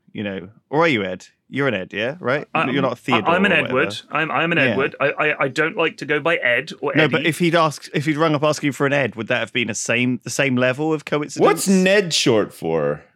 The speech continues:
Speaker 2: Nedward.
Speaker 3: Ned, Nedward. <laughs>
Speaker 1: Ned.
Speaker 3: Yeah. It's a weird one, eh?
Speaker 1: Ned.
Speaker 3: Ned.
Speaker 2: I don't know what
Speaker 3: Never
Speaker 2: Ned. Let's Google Ned.
Speaker 3: Ned.
Speaker 2: I'm gonna get pictures of Ned Flanders here.
Speaker 3: Honestly, Flax, if this happened to me, I'm, I'm, I'm not saying that.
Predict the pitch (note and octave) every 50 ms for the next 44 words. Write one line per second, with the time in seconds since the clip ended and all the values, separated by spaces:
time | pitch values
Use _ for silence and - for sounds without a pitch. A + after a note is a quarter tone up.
0 | _ _ _ _ - E3 F3 F#3+ G3+ C#3+ B2 A2+ A2 A2 A#2+ C3+ C#3 C3 - -
1 | _ - - B2 C3+ D3 D3 - B2 B2 A2+ A#2+ A2+ - - - - - - -
2 | - - - - _ - - B2 C#3+ C#3+ G#2+ B2 - - - - _ _ - -
3 | - - C3+ C3 A#2 G#2+ D#2+ - - - - _ _ _ - F3+ E3 E3+ G3+ B3
4 | A#3+ - G#2 F#2+ G#2 C3+ - - F#3+ - - F#2 G2 A#2+ - G4+ A#4 A#4 B4 A#4+
5 | G4+ D4+ F#3+ - D#3 D3+ D3+ C#3 B2+ A#2+ E3+ D4 - - A3+ - - C4 D4+ A3+
6 | D3+ D3 D3 C#3+ D3 D3 D#3 D#3+ D3 C3 A2+ A2+ - A2 A2 G#2+ B2 C3+ C3+ A#2+
7 | - C#3+ - - - - D#3+ F3+ G3+ A3 - F#3 - - G3 G3 F#3 E3 D3+ D3+
8 | C#3+ C#3+ D3+ D3+ C#3 - - C#3 C#3 D3 C#3+ A#2+ G#2+ A2 A2 C3+ D#3 F#3 G#3+ G#3
9 | - B3+ A#3 G3 - A3 G#3+ A3 A#3+ A#3+ - G#3+ F#3+ D3 - G#3+ G#3+ - A#3 G#3
10 | G#3+ G#3 - A3 G#3+ - F#3+ D#3 C#3+ D3+ D#3 F#3 A3 A3 - _ _ - C#3+ D3+
11 | D#3 - - C3 D#3+ D#3 D3 - - D3+ D#3 F3 G#3+ G#3+ F#3+ C#3 - - D#3 D3
12 | C#3+ C3+ B2 A#2 A2 G#2 G2+ F2 -